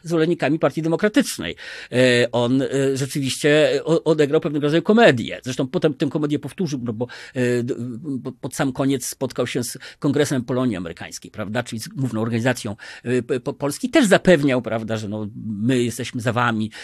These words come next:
e, my was bronimy, a wszystkie te takie konkrety były utajnione, więc jakby, no, tutaj trochę wszyscy błądzili we mgle. Nie, nie sądzę, żeby tutaj były jakieś środki do nacisku na Amerykę. E, to już bardziej pytanie o, o, o, o relacje z Churchillem.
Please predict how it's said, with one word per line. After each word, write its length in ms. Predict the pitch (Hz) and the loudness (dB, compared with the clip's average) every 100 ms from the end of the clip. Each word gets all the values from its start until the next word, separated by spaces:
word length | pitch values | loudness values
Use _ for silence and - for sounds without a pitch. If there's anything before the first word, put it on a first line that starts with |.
| - | -10
e, 140 | 117 110 | -6 0
my 160 | 123 | 0
was 160 | 110 110 | 0 -2
bronimy, 500 | 117 117 117 110 104 - - - | 0 2 2 2 0 -6 -12 0
a 340 | 131 143 156 160 151 147 156 170 _ 240 | 2 4 2 -2 -10 -12 -14 -18 _ -12
wszystkie 320 | 190 - 185 | -10 -4 -2
te 300 | 175 160 160 | 2 2 2
takie 220 | 165 - | -2 -2
konkrety 460 | 180 156 196 180 170 | 0 4 4 4 4
były 260 | 165 170 | 4 4
utajnione, 600 | 185 196 180 208 165 127 | 2 0 2 4 4 2
więc 280 | 98 - - | -4 -12 -12
jakby, 220 | 98 117 | -10 -10
no, 140 | 104 107 | -10 -12
tutaj 320 | _ - 113 - - - | _ -12 -12 -14 -20 -8
trochę 220 | 131 120 | -6 -4
wszyscy 240 | 127 131 135 | -6 -6 -2
błądzili 320 | 131 131 135 | 0 0 -2
we 100 | 139 | -2
mgle. 300 | 160 180 117 - - - 262 | 2 2 0 -4 -16 -18 -12
Nie, 240 | 269 339 | -6 -6
nie 200 | 247 294 | 0 2
sądzę, 400 | - 339 165 131 | 6 8 8 6
żeby 180 | 120 117 | 2 0
tutaj 200 | - 135 | 0 2
były 180 | 127 131 | 4 2
jakieś 260 | 98 113 | 2 -4
środki 540 | - - 127 123 - 131 | -6 -6 -2 -4 -4 -4
do 80 | 110 | 0
nacisku 440 | 151 123 - - | 0 -2 -6 -6
na 80 | 185 | -4
Amerykę. 520 | 185 208 135 123 110 - - - | -2 2 2 0 -4 -8 -10 -8
E, 380 | - 113 107 104 | 0 2 4 2
to 100 | 104 | 0
już 180 | 110 - _ _ - | -6 -8 _ _ 0
bardziej 280 | 143 120 | 2 4
pytanie 400 | 135 - 120 135 | 2 2 4 4
o, 360 | 135 135 98 131 | 6 6 4 2
o, 160 | - - | 2 2
o, 220 | 139 - | 2 4
o 120 | 143 | 4
relacje 380 | 131 127 - 147 | 4 2 0 -2
z 100 | - | 0
Churchillem. 440 | 160 - 139 107 | -2 4 6 6